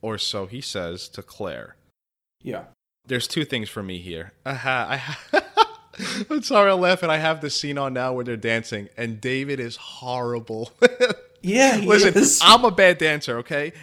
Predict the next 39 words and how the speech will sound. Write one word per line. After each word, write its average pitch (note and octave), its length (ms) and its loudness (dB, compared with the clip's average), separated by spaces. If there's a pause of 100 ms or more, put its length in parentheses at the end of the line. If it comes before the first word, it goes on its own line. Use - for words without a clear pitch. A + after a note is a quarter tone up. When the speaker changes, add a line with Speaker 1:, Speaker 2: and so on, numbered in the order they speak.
Speaker 1:
And, C#3 160 0
and C#3+ 160 0
I C#3+ 40 2
was D3 100 -2
having E3 180 0
this D3+ 100 -8
conversation. D3 680 -6
My C3 240 -2
dance D3 340 -4
move C#3 220 -6
is B2 140 -10
the A#2 80 -12
two-step. - 520 -10 (220)
I G#2+ 80 -10
just A2 240 -18
waddle A#2+ 280 -4
Speaker 2:
Uh-huh. C3 100 -8
Speaker 1:
from A#2+ 100 -8
side C3 300 -10
to D#3 100 -12
side. B2+ 480 -6 (100)
You G#2+ 120 -18
can A2+ 160 -14
never A#2+ 220 -12
go C3+ 140 -12
wrong. F3+ 540 -2
Speaker 2:
<laughs> - 60 -20 (240)
Speaker 1:
No B2 120 -8
one's C3+ 140 -6
gonna C#3+ 160 -10
say C#3+ 240 -8
I'm C#3+ 160 -8
bad. C3 300 -4
No A2+ 120 -4
one's A#2 140 -8
gonna A2+ 160 -14
say A2+ 160 -14
I'm G#2+ 160 -14
good. F2+ 300 -16